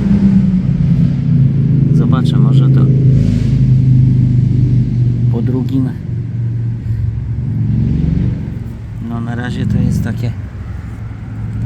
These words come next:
w brąz wchodzi nawet. Trzeba patrzeć. No,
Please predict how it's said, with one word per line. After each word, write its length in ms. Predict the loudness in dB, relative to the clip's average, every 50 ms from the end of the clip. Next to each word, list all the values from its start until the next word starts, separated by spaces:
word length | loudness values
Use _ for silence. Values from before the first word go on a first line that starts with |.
| -4 -4 -4 -4 -6 -6 -6 -6 -6 -6 -8 -8 -8 -8 -8 -8 -8 -8 -8 -8 -8 -6 -8 -8 -8 -8 -8 -8 -8 -8 -8 -8 -8 -8 -10 -10 -10 -10 -8 -8 -8 -8 -8 -8
w 180 | -8 -10 -8 -6
brąz 360 | -4 -4 -4 -4 -4 -6 -8
wchodzi 360 | -10 -10 -10 -10 -8 -8 -8 -10 -10 -10 -12 -12 -12 -12 -12 -12 -12 -12 -10 -10 -10 -10 -10 -12 -12 -12 -12 -12 -12 -10 -8
nawet. 360 | -8 -8 -8 -8 -10 -10 -12 -12 -12 -14 -14 -14 -14 -14 -14 -14 -14 -14 -14 -14 -14 -14 -14 -14 -14 -14 -14 -14 -14 -14 -14 -14 -12 -12 -12 -12 -12 -12 -12 -14 -12
Trzeba 240 | -12 -12 -12 -12 -10 -10
patrzeć. 500 | -10 -10 -10 -10 -12 -12 -12 -12 -12 -12 -12 -12 -12 -10 -10 -8
No, 120 | -8 -10